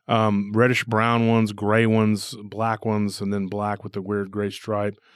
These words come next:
across their chest, um, or with the grayish, you know, hue on their chest. Um, and, and so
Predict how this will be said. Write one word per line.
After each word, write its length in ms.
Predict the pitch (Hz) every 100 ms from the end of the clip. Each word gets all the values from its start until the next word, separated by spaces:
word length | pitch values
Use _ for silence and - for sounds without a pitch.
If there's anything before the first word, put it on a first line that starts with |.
| _ _ -
across 340 | 117 117 104
their 100 | 104
chest, 540 | 95 - 113 107 - - 113
um, 380 | 104 101 98 104
or 200 | 107 104
with 180 | 98 101
the 60 |
grayish, 520 | 95 104 104 101 - - _ 113 107
you 80 | 110
know, 160 | 101
hue 340 | 92 - 117 113
on 100 | 101
their 100 | 101
chest. 340 | - 104 98 _ - _ _ _ -
Um, 420 | 117 110 104 101 _ _
and, 160 | 139 135
and 220 | 151 139
so 360 | - 170 156